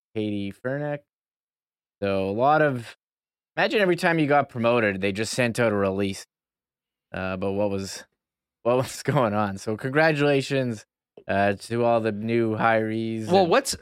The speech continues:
Speaker 2: listen,
Speaker 1: promotions.
Speaker 2: what's significant about this, and this is something we've talked about before, and I think it has really been, uh, apparent more than ever this offseason, is the amount of women getting opportunities in hockey operations
Speaker 1: Mm-hmm.
Speaker 2: roles in the National Hockey League. And I,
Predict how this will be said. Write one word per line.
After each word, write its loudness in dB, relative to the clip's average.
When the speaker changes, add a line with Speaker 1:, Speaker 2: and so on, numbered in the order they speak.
Speaker 2:
listen, -
Speaker 1:
promotions. 2
Speaker 2:
what's 2
significant 2
about 0
this, 2
and 0
this -4
is -8
something -2
we've -4
talked 2
about 2
before, 2
and 2
I 0
think -4
it -2
has -4
really 2
been, -2
uh, 0
apparent 0
more -2
than -6
ever 2
this -4
offseason, -2
is 2
the -4
amount 2
of -2
women 0
getting 0
opportunities -2
in 0
hockey 2
operations 0
Speaker 1:
Mm-hmm. -2
Speaker 2:
roles 0
in -2
the -4
National 0
Hockey 2
League. -4
And -4
I, 0